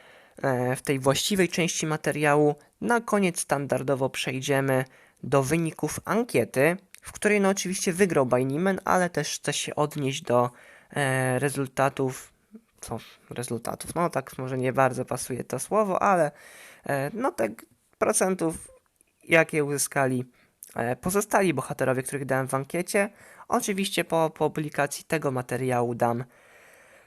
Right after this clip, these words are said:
e, kolejną ankietę z kolejnymi bohaterami. E, jeżeli, no, znaczy,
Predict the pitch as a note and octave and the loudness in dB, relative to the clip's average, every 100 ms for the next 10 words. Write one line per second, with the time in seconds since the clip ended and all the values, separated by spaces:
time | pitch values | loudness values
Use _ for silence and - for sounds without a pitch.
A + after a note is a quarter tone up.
0 | _ _ C#3 C3+ F#3 G3+ A3+ A3 A3 G#3+ | _ _ -2 0 2 4 6 4 4 2
1 | G#3+ F#3+ - - G3+ G#3 G3 F#3+ E3+ F3 | -2 -2 -2 0 2 2 2 2 -2 -2
2 | F#3+ E3+ E3+ E3 D#3+ E3+ - _ _ _ | -2 0 0 0 -2 -2 -6 _ _ _
3 | _ _ _ _ - C#3 C3 B2+ - _ | _ _ _ _ -10 -4 -2 -2 -6 _
4 | _ _ _ D3 F3+ G#3 G#3 G#3 G#3 G3 | _ _ _ 0 2 2 0 2 2 0
5 | - _ - _ - - - - D3+ D#3 | -8 _ -20 _ -20 -20 -20 -4 -2 0
6 | F3 | -2